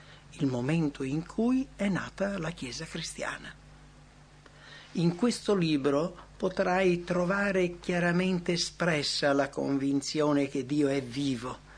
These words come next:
agisce oggi come ieri e soprattutto ci ama. Questo significa che le storie raccontate in questo volume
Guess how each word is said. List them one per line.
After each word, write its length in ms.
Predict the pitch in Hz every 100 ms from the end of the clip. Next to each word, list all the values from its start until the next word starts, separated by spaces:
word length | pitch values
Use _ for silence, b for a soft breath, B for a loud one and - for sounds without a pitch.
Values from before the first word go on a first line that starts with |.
| B B B B
agisce 720 | - 175 175 226 220 - 202
oggi 480 | 202 240 233 180 220
come 300 | - 214 208
ieri 420 | 208 254 277 247
e 60 | 226
soprattutto 880 | - 226 - 220 - - 311 - 269
ci 180 | - 226
ama. 320 | 156 127 117 - - - B B B B B B B B - -
Questo 480 | - 208 175 - 196
significa 720 | 180 - 185 196 175 180 196
che 160 | 185 185
le 140 | 180
storie 720 | 175 - 180 180 180 175 170 165
raccontate 920 | 165 151 - 170 151 - 170 175 175
in 220 | 165 160
questo 420 | 151 170 - -
volume 600 | 147 151 156 190 175 156